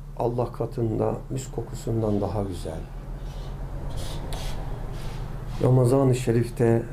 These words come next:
kılınan namazlarda yapılan secdelerin bin beş yüz haseneyle mükafatlandırılacağı, hatta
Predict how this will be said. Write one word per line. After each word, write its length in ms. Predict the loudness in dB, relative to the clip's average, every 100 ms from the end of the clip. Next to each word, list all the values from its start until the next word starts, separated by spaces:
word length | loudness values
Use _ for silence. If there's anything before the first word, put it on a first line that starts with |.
| -8 -10 -4
kılınan 440 | 2 6 6 6 4 -2 -12 -12 -12 -6 -2
namazlarda 880 | 2 2 2 2 2 2 0 0 -4 -6
yapılan 360 | -6 -4 -2
secdelerin 840 | -2 -4 -4 -2 -2 -2 -2 -4 -8 -12 -12 -12 0
bin 280 | 4 6 6
beş 340 | 4 0 -4
yüz 280 | -10 -10 -10 -10
haseneyle 640 | -8 -6 -4 -2 -2 -4 -8 -10 -12 -12 -10
mükafatlandırılacağı, 1300 | -10 -4 -2 -2 -6 -6 -6 -6 -6 -8 -8 -8 -8 -10 -6
hatta 380 | -8 -2 -2